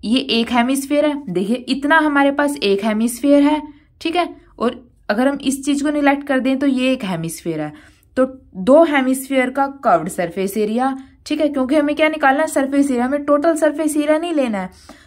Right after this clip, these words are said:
हमें अंदर वाला पोर्शन नहीं लेना है, हमें क्या निकालना है? कर्व्ड सरफेस एरिया। तो क्या हो जाएगा? दो हेमिस्फीयर का कर्व्ड सरफेस एरिया, टू into में कर्व्ड सरफेस एरिया of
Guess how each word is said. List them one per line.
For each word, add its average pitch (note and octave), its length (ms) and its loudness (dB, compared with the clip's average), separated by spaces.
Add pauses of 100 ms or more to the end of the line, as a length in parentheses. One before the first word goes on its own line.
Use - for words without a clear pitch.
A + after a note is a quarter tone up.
हमें B3+ 200 2
अंदर C#4+ 320 2
वाला D4+ 180 4
पोर्शन D4+ 400 0
नहीं D#4+ 120 -6
लेना A#3 240 0
है, F3+ 140 -6 (320)
हमें B3 220 0
क्या C#4+ 140 0
निकालना C#4 380 0
है? E4+ 60 0 (120)
कर्व्ड D4+ 260 4
सरफेस A#3+ 440 -4
एरिया। D#3 320 -6 (460)
तो C#4 100 0
क्या D4 140 4
हो C#4+ 80 8
जाएगा? C4+ 300 2 (360)
दो A#3 200 6
हेमिस्फीयर A#3 580 -2
का A3+ 180 2
कर्व्ड G#3+ 260 0
सरफेस A#3+ 420 -6
एरिया, C#4+ 380 -2 (800)
टू C4 200 2
into A#3 360 2
में B3+ 280 0 (400)
कर्व्ड C4 540 2
सरफेस A#3+ 760 -2
एरिया G3 440 0 (280)
of B3 300 -2